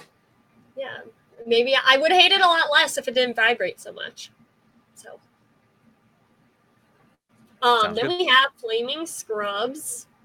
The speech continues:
Speaker 1: He said, "What's up with Magnum at Cedar Point?" <laughs>
Speaker 2: What isn't up with Magnum at Cedar Point? Uh, the drive motor I heard went out, so it got stuck on the hill and they had to evac everyone. So, um, yeah, that's about it as far as I know.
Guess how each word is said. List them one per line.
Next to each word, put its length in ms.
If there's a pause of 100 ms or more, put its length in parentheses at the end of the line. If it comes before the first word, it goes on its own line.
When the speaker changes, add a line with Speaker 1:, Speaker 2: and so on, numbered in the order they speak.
(920)
Speaker 1:
He 160
said, 120
"What's 240
up 160
with 140
Magnum 420
at 120
Cedar 280
Point?" 480 (600)
<laughs> 80 (920)
Speaker 2:
What 220
isn't 300
up 220
with 160
Magnum 360
at 120
Cedar 260
Point? 380
Uh, 600 (300)
the 80
drive 280
motor 320
I 100
heard 200
went 140
out, 280
so 280
it 100
got 180
stuck 220
on 120
the 80
hill 280
and 140
they 80
had 160
to 40
evac 400
everyone. 460
So, 440 (760)
um, 800
yeah, 260
that's 200
about 200
it 140
as 200
far 220
as 80
I 80
know. 240